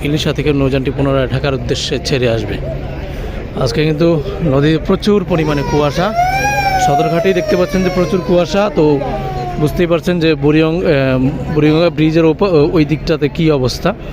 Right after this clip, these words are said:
তো সেই ক্ষেত্রে আজকে প্রত্যেকটা লঞ্চ কিন্তু বিভিন্ন রুট থেকে দেরি করে আসবে। আমরা অবশ্য সকালের শিডিউলটা এখান থেকে কভার করে পরবর্তীতে আবার, আহ, এগারোটা বা বারোটা নাগাদ আমরা আবারও ভিডিও ধারণ করব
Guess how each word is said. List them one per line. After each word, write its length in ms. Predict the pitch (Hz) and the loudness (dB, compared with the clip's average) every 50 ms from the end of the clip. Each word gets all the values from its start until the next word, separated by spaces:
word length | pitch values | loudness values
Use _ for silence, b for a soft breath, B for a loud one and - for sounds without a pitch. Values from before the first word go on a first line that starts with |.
| B B B - | B B B -6
তো 80 | - 131 | -4 -2
সেই 160 | - 151 143 | 0 0 0
ক্ষেত্রে 360 | 143 170 151 135 175 180 175 | 0 0 0 2 2 4 4
আজকে 200 | 160 147 - 180 | 2 2 0 -4
প্রত্যেকটা 520 | - - 175 165 - - 202 - - 202 170 | -2 0 -2 -2 0 -2 -4 -2 0 0 0
লঞ্চ 260 | 160 156 156 143 - | 2 0 0 0 -2
কিন্তু 180 | 175 160 165 | 0 0 2
বিভিন্ন 320 | 147 151 151 156 160 170 160 | 2 2 0 0 2 0 0
রুট 180 | 143 156 147 | 0 0 -2
থেকে 280 | - - 170 156 165 160 | -2 -4 -2 0 0 0
দেরি 220 | 143 151 147 156 | 2 2 0 2
করে 200 | 139 151 147 143 | 0 2 2 2
আসবে। 300 | 135 131 127 123 147 214 - - B B B B B B B B B B B B | 0 0 0 0 -2 -2 -2 -4 B B B B B B B B B B B B
আমরা 200 | - 135 135 151 | 0 2 2 4
অবশ্য 240 | 160 170 170 165 185 | 4 4 2 0 0
সকালের 360 | - - 175 - 190 185 180 | -2 -2 -2 0 2 0 0
শিডিউলটা 400 | 165 - 170 160 180 175 170 190 | 0 0 2 2 2 4 4 2
এখান 220 | 165 127 170 170 160 | 2 2 2 0 2
থেকে 140 | 175 175 156 | 0 0 0
কভার 320 | 160 156 147 165 170 160 | 0 0 0 0 -2 0
করে 260 | - 180 165 147 147 - B B B B B B B B B - | 0 2 2 2 2 0 B B B B B B B B B -2
পরবর্তীতে 560 | 156 139 139 147 151 160 - - 170 - 175 | 0 0 2 2 2 2 2 0 0 2 2
আবার, 240 | 160 156 156 160 156 | 2 2 2 2 0
আহ, 960 | 143 - - - 208 165 135 131 131 131 123 127 127 127 - - - - - | 0 -4 -4 -2 0 0 2 2 2 2 2 2 0 0 -2 -4 -6 -4 -4
এগারোটা 380 | 143 135 147 156 156 156 160 156 | -2 0 2 2 2 2 2 2
বা 120 | 147 143 | 2 2
বারোটা 320 | 131 139 135 143 135 143 147 | 2 2 0 0 0 0 0
নাগাদ 260 | 147 135 143 127 143 | 0 0 0 0 0
আমরা 200 | 139 135 131 135 | 0 2 2 2
আবারও 280 | 123 131 120 120 120 120 B B B B B B B - - | 2 2 2 0 0 -2 B B B B B B B -4 -2
ভিডিও 280 | 120 135 127 147 147 147 | 0 0 2 2 2 2
ধারণ 320 | 123 131 139 143 143 139 | 2 2 2 2 2 2
করব 320 | 131 139 131 123 156 240 | 2 0 0 2 2 0